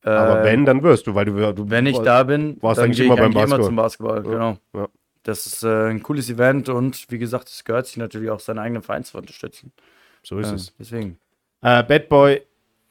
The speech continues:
Speaker 1: Öli erinnert uns nochmal an die Vertragsgeschichte. Da gab's letzte Woche diesen Bericht und, ähm,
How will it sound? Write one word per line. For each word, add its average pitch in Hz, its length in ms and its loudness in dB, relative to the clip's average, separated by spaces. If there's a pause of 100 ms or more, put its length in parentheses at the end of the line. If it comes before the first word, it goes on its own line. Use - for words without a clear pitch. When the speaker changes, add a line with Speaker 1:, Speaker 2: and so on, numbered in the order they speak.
Speaker 1:
Öli 131 360 0
erinnert 123 340 0
uns 117 160 -2
nochmal 113 200 0
an 113 140 -6
die 120 80 -2
Vertragsgeschichte. 101 1300 -4 (400)
Da 110 160 2
gab's 127 680 0
letzte 120 340 -4
Woche 127 220 2
diesen 117 300 -2
Bericht 120 420 -2
und, 113 500 -4
ähm, 104 600 0